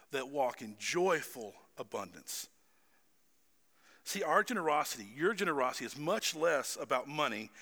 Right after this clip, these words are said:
and amounts. We get so hung up on all those kind of, it's much less about that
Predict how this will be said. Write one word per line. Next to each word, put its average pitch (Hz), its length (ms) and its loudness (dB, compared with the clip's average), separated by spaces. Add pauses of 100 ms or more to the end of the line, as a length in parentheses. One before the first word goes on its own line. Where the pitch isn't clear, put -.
(140)
and 143 120 -2
amounts. 135 560 2
We 190 140 0
get 208 200 0
so 254 600 2 (220)
hung 240 340 2
up 226 320 6
on 170 260 4
all 247 300 8
those 240 200 4
kind 214 220 -4
of, - 80 -16 (120)
it's - 180 -2
much 220 440 2
less 220 280 4
about 160 380 0
that 135 380 2